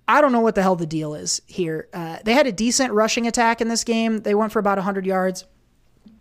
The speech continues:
Um, and the defense was bad here. I think what we saw on Sunday, um, is, again, we've talked about this team is,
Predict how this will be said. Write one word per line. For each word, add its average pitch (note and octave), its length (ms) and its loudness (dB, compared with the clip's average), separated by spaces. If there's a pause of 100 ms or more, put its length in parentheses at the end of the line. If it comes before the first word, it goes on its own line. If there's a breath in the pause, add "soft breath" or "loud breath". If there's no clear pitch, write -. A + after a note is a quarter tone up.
(640 loud breath)
Um, F#3 400 2
and G3+ 260 2
the G#3 80 2
defense A#3+ 400 0
was F3+ 140 -2
bad G3 220 -2
here. F3+ 200 -2
I B3+ 160 2
think E4+ 220 -2
what A#3+ 180 2
we A3 160 -2
saw F3+ 480 0
on F3+ 220 2
Sunday, E3+ 540 -2 (500)
um, E3 400 -16 (720 loud breath)
is, F#3+ 560 4 (400)
again, G3+ 400 2
we've F#3+ 160 0
talked A#3 240 0
about F3+ 380 -2
this G3+ 360 -2
team G#3 640 -2 (1500 soft breath)
is, G#3 240 2